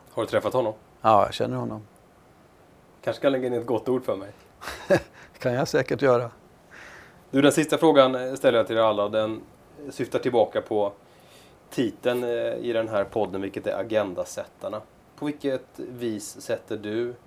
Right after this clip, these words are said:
Speaker 1: agendan i Sportsverige på något sätt? Har du någon mission med din tränargärning?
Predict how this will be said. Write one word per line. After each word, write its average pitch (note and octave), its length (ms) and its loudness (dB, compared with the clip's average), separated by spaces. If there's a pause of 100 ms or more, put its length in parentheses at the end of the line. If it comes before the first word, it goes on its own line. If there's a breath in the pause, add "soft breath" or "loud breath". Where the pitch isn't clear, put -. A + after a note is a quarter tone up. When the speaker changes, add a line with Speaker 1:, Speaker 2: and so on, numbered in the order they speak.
(300)
Speaker 1:
agendan G#2+ 580 -2
i F#2 40 -8
Sportsverige F2+ 580 -8
på - 120 -10
något F2+ 200 -8
sätt? - 200 -12
Har G#2 100 -6
du G#2+ 140 -6
någon G#2+ 260 -6 (540 soft breath)
mission C3 680 -4
med A#2+ 140 -8
din G2 340 -8
tränargärning? F2+ 1120 -8